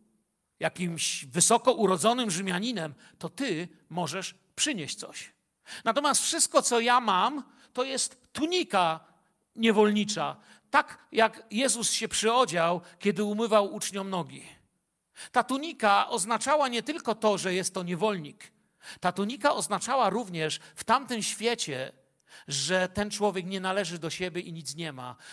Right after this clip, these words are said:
bo nawet to, co przykrywało jego nagość, nie było jego. I to mnie jeszcze bardziej wtedy wstrząsa, gdy pomyślę, że Jezus zdjął szaty,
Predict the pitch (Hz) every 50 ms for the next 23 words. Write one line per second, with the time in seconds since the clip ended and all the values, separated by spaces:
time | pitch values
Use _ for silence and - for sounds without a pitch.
0 | - - - 165 180 208 202 190 196 - - - - 196 196 - 208 185 - -
1 | 185 - - 175 165 175 175 175 175 170 165 165 156 143 160 151 147 143 131 113
2 | 127 120 113 - _ _ _ - 143 147 151 147 131 151 147 131 135 127 123 -
3 | _ _ _ - 131 127 123 107 92 - 113 - - - - _ _ _ _ _
4 | _ _ _ _ _ _ _ _ _ _ _ _ _ _ _ _ - - - 165
5 | 151 160 156 151 147 - - 156 127 - 190 - - 147 143 147 135 - 156 131
6 | 139 135 - - - 165 151 147 131 - 160 147 139 131 147 151 151 156 147 160
7 | 160 - - 117 120 120 120 117 _ - - - - - 123 139 151 160 185 175
8 | 156 170 180 165 143 123 127 135 131 156 156 156 156 135 - 143 127 123 - -
9 | 131 120 117